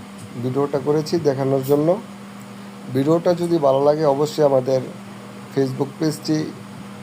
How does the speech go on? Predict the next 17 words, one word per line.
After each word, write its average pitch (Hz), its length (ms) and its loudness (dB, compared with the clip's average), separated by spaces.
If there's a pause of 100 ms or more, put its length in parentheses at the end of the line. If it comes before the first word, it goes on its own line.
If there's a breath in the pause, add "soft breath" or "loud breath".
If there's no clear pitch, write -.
(160)
ফলো 143 180 0 (100)
করবেন, 151 300 2 (840)
লাইক, 135 160 0 (100)
কমেন্ট, 131 320 0
শেয়ার 147 140 0 (100)
করবেন। 165 280 4 (960)
YouTube 175 340 -2
চ্যানেলে 165 280 4 (100)
দেখে 147 240 4
থাকলে 165 240 2 (160)
চ্যানেলটি 147 320 2 (100)
সাবস্ক্রাইব 143 420 0 (100)
করবেন, 151 280 4 (580)
লাইক, 143 160 2 (100)
কমেন্ট, 135 340 2
শেয়ার 135 220 -2
করবেন। 113 260 -2